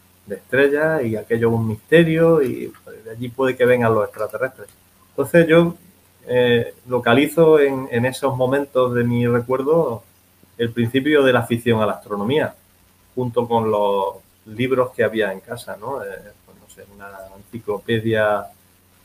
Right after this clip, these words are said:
de ciencia en la cual había un tomo dedicado a, a,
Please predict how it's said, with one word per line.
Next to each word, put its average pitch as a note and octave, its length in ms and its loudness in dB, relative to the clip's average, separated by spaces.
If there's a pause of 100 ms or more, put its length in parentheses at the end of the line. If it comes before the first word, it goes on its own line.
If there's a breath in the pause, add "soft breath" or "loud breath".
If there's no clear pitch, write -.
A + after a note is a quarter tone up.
de G2+ 720 -4
ciencia C3+ 560 2
en B2+ 80 -2
la G#2 100 -2
cual A2 220 0
había A2 220 0
un A2 220 -10
tomo A#2 360 2
dedicado G#2+ 420 0
a, G2+ 200 -2
a, F#2+ 340 -14